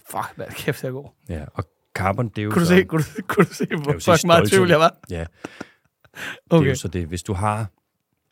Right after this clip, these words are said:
Speaker 2: carbon, det er
Speaker 1: Mm.
Speaker 2: kul,
Speaker 1: Mm.
Speaker 2: kulstof, ikke?
Speaker 1: Mm, mm.
Speaker 2: Det er derfor, man, når du siger carbon-based life forms, så er det det, du
Speaker 1: Det er os
Speaker 2: skal
Speaker 1: alle
Speaker 2: have.
Speaker 1: sammen.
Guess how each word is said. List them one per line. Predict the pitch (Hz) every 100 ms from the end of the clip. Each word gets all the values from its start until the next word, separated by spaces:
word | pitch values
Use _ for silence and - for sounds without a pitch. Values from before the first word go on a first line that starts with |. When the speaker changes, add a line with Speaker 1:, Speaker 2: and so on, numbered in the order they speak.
| _ _ _ _ _ _
Speaker 2:
carbon, | 110 107 127
det | 107 90
er |
Speaker 1:
Mm. | 135
Speaker 2:
kul, | 107 101 _ _ 139
Speaker 1:
Mm. | 131
Speaker 2:
kulstof, | 107 101 95 - 85 -
ikke? | 147 127 131
Speaker 1:
Mm, | 135
mm. | 123 - _ _ _ _ _
Speaker 2:
Det | 98
er |
derfor, | 104 95
man, | 104
når | 92 98
du | 87
siger | 104 90
carbon-based | 104 101 110 - 98 - 80
life | 85 -
forms, | 80 78 - - _
så | _ 104
er |
det | 95
det, | 104
du | 98
Speaker 1:
Det |
er | 131
os |
Speaker 2:
skal | 117
Speaker 1:
alle | 107
Speaker 2:
have. | 98
Speaker 1:
sammen. | 104